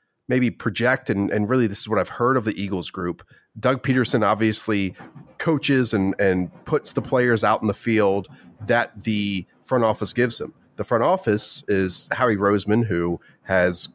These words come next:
had his own ups and downs in the Eagles organization, but the real football guy, like, the real evaluator, is Joe Douglas. And I'm assuming he's going to carry that mindset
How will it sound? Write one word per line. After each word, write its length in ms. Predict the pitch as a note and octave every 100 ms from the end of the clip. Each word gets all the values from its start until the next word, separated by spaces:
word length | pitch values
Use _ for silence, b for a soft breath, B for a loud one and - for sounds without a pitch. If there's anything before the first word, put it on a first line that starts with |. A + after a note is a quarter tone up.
| -
had 240 | - F#2+
his 120 | F#2 G2
own 220 | G2 G2
ups 280 | G2 G2+ -
and 140 | G2 F2+
downs 500 | F#2+ F#2 F#2 F2+ -
in 140 | F#2+
the 80 | F2+
Eagles 320 | F#2+ G2 F2+
organization, 800 | F#2 F2+ F2+ A#2 C3+ - F2+ F#2+ b b b
but 200 | A#2 -
the 80 |
real 200 | A#2 G#3+
football 360 | - A3 F3+ B2+
guy, 220 | - C#2 - -
like, 160 | G2+ -
the 80 |
real 160 | G#2+ G3+
evaluator, 840 | E3+ A#2 C#3 D#3+ G#2 E2 E2 C2+ - _ _ _
is 640 | A#2+ C3 B2+ G2 - - - -
Joe 240 | A2+ G#2
Douglas. 600 | F#2 A#2+ - - - - -
And 360 | G2 F#2 F2+ -
I'm 140 | F#2+
assuming 340 | F#2+ - C#3 A#2+
he's 200 | G#2+ G2
going 260 | G#2 G2+
to 80 | F#2
carry 500 | - - G2+ G2+ G2
that 460 | F2+ F#2+ F2+ F2 - - _ _
mindset 800 | F#2+ G2+ A2+ G#2 - G#2 F#2 -